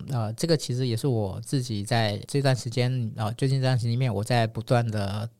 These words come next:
调整跟思考的一个部分。我想我们大概可以从三个方面来说哈。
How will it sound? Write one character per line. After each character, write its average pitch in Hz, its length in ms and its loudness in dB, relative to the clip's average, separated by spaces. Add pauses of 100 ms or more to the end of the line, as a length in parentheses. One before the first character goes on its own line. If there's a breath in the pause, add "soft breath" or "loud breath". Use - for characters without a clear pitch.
调 120 260 -2
整 113 180 2
跟 117 140 2
思 120 240 -2
考 - 300 -10
的 113 160 -6
一 120 40 -6
个 123 120 -4
部 120 160 0
分。 110 260 -4
我 254 100 0
想 202 160 2
我 120 60 0
们 117 140 0
大 156 120 6
概 135 220 4
可 120 180 -2
以 113 240 0
从 110 500 0
三 139 240 2
个 127 140 2
方 117 300 -2
面 120 240 2
来 104 280 -2
说 107 380 0
哈。 107 180 -6